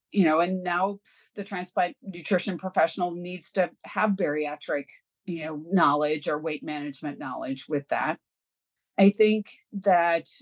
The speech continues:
one of the other big changes is, you know, in the early days, parenteral nutrition was really our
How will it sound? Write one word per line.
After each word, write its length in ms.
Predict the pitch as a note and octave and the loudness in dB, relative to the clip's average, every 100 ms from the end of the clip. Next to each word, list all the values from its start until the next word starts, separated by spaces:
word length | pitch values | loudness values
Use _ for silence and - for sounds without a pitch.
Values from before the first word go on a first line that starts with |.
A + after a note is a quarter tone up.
| - | -4
one 220 | G3+ F3+ | 0 2
of 100 | F3+ | 2
the 140 | F#3 F#3 | 2 2
other 360 | F#3+ F#3+ F#3 - - | 2 0 -2 -8 -6
big 220 | G3+ G3 - | -6 -6 -12
changes 680 | - F3 E3 F#3 F3+ F3 - | -8 -6 -6 -10 -12 -12 -6
is, 800 | F#3+ F3+ F3 E3+ E3+ E3+ E3 - - | -2 -2 -2 -2 -4 -6 -10 -14 -10
you 200 | E3+ E3+ | -2 0
know, 200 | E3 - _ _ - | 0 -6 _ _ -6
in 160 | G3 F3+ | -2 2
the 160 | E3 - | 2 2
early 280 | G3 G3 G3 | -2 0 0
days, 320 | G3 F3+ F#3+ | -2 -4 -8
parenteral 380 | - F#3+ - F#3+ | -8 -8 -6 -8
nutrition 500 | E3+ - G3 A3+ G#3+ | -8 -8 -6 -4 -4
was 220 | G3+ F#3+ | -4 -4
really 300 | F#3 F#3 F#3 | -2 -2 -2
our 240 | D#3+ E3+ | 0 -2